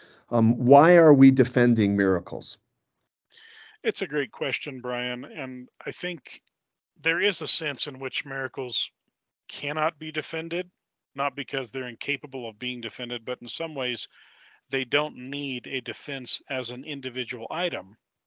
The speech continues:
Speaker 2: There is that sense, but it's not to the exclusion of being able to provide a reasonable explanation. And I think that Christians who would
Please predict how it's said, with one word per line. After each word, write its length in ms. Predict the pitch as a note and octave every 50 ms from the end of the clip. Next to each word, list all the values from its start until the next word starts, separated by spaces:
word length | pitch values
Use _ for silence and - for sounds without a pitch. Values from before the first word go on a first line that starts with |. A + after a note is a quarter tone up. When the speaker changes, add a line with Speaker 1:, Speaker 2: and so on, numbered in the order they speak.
| _
Speaker 2:
There 140 | - C3 C#3+
is 280 | G3 G#3 A3 F3+ C3+ A#2
that 260 | C#3+ D3+ D#3+ - -
sense, 680 | - - - G3 F#3+ D#3+ A2+ G2 _ - - - - - _ _ _ _ _ _ _ _ _ _
but 100 | - F#3
it's 140 | F3+ - -
not 180 | A#3 A#3 A3 -
to 80 | -
the 120 | E3+ E3 D#3
exclusion 960 | C#3+ - - - - - D3 D#3+ F3+ G#3 G#3+ G3+ D#3 A#2 A#2 A#2+ A#2+ B2
of 260 | C#3 - C#3 B2+ A#2 A2+
being 220 | C#3 C3 C3 B2+
able 180 | B2+ B2 A#2 A#2+
to 60 | -
provide 440 | - A#2+ A2 C3 B2+ B2 B2 A#2+ - -
a 80 | B2 A2+
reasonable 840 | G#2+ A2+ B2 B2+ B2+ A#2 - B2+ A#2+ A2+ G#2+ A2 G#2+ G2+ G#2 G2+ - _ _ _ _ _ _ _ _ _ _ _ _ _ _ _
explanation. 960 | - B2+ - - - - B2+ A#2+ A#2 A#2 A#2+ A#2+ A#2 - - - G2 F2+ E2+ _ _ _ _ _ _ _ _ _ _ - - _ - _ _ _
And 280 | - B2+ C3+ C3 C3+ C#3
I 160 | - C#3 C#3
think 340 | - - E3 D3 C3 - -
that 180 | C#3+ C3+ B2 - _ _ _ _ _ _ _ _ _ _ _ _ _ _
Christians 500 | - - G3+ F3+ - - - E3 C#3+ -
who 180 | - - D#3 D#3+
would 240 | C#3+ C#3 C3+ B2+